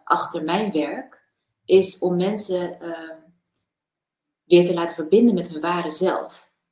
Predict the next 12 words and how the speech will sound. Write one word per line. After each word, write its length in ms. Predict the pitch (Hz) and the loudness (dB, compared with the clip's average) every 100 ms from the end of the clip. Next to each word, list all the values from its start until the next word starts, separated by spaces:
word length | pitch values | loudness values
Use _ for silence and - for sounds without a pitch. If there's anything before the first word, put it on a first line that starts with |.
| _ | _
En 460 | - 185 175 170 - _ _ _ | -2 -2 -2 -6 -12 _ _ _
vaak 460 | - 208 196 180 | -8 -4 -4 0
denk 260 | 185 247 277 | 2 4 2
je 300 | - 160 - - _ _ | -2 -6 -8 -16 _ _
dat 200 | - 185 | -2 -2
je 60 | 190 | -2
het 120 | 185 - | -6 -6
volledig 500 | - 208 240 - - | -2 2 2 0 -6
kwijt 320 | 214 233 247 | -6 -6 -6
bent 200 | 156 - | -10 -12
geraakt, 540 | - - - - - - _ _ _ _ _ _ _ _ _ | -12 -12 -14 -12 -14 -14 _ _ _ _ _ _ _ _ _
maar 640 | 185 196 185 190 185 - | -4 -2 -2 -6 -10 -18